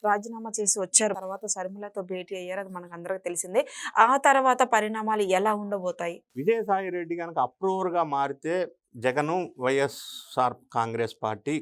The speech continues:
Speaker 2: ఖేల్ ఖతం దుకాన్ బంద్. లేదా కాంగ్రెస్ పార్టీ వాళ్ళు గనక విజయసాయి రెడ్డిని దగ్గరికి తీసుకొని రాజకీయం మొదలు పెడితే, అంటే కాంగ్రెస్కి అక్కడ ఏమాత్రం బేస్ లేదు, బీజేపీ కూడా లేదు, అది వేరే విషయం.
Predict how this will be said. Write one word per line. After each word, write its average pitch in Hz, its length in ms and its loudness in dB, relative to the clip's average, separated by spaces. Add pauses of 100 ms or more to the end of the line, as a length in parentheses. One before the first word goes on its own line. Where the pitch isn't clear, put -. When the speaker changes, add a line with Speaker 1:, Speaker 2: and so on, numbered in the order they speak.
(240)
Speaker 2:
ఖేల్ 131 260 -2
ఖతం 135 240 -6 (100)
దుకాన్ 101 300 -6
బంద్. 95 240 -10 (680)
లేదా 151 480 6 (520)
కాంగ్రెస్ 214 560 4 (140)
పార్టీ 160 420 2
వాళ్ళు 143 340 4
గనక 131 280 2
విజయసాయి 131 640 0
రెడ్డిని 120 380 -2
దగ్గరికి 117 460 -2
తీసుకొని 104 520 -6 (440)
రాజకీయం 143 840 0
మొదలు 113 300 2
పెడితే, 107 400 0 (460)
అంటే 160 180 4
కాంగ్రెస్కి 175 720 0
అక్కడ 135 480 0
ఏమాత్రం 156 640 0
బేస్ 110 320 -2
లేదు, 98 220 -2
బీజేపీ 120 480 -2
కూడా 160 400 0
లేదు, 143 240 0
అది 107 120 -4
వేరే 110 240 0
విషయం. 98 260 -8